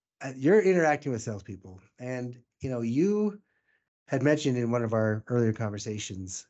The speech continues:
uh, really just this concept that we all sell and we're always selling everything.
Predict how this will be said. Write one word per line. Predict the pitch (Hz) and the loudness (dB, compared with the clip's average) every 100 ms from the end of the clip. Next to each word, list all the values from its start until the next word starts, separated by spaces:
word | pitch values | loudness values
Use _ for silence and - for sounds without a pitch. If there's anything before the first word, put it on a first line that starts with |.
| - | -10
uh, | 107 98 98 98 | -8 -6 -8 -2
really | 120 170 156 | 2 4 4
just | 120 117 - | 0 -6 -8
this | 107 | -10
concept | - 127 127 123 131 117 | -6 -2 -2 -2 -4 -2
that | 117 113 113 | -2 -4 -6
we | 117 123 123 123 120 - _ _ - | -4 -2 0 -2 -6 -14 _ _ -4
all | 131 135 139 131 | 2 4 4 2
sell | - 123 104 95 _ _ _ _ _ _ _ _ | -2 -2 -2 -8 _ _ _ _ _ _ _ _
and | 123 123 | -4 0
we're | 131 | 4
always | 147 151 147 | 4 4 2
selling | 143 131 123 113 117 _ _ _ _ _ _ _ _ _ 143 | -2 -2 -4 -8 -14 _ _ _ _ _ _ _ _ _ -10
everything. | 120 110 87 80 | -8 -8 -12 -20